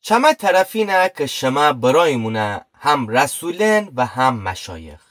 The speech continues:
غیر یهودیه براونی را که انتاکیه،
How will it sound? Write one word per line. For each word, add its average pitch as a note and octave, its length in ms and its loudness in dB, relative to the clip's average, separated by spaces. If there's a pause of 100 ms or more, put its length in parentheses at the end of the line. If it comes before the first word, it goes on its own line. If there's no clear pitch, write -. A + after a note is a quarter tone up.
(880)
غیر F3+ 220 2
یهودیه F#3+ 840 0
براونی D#3+ 560 0
را D3 160 -2
که C3+ 300 -2
انتاکیه، C#3+ 800 0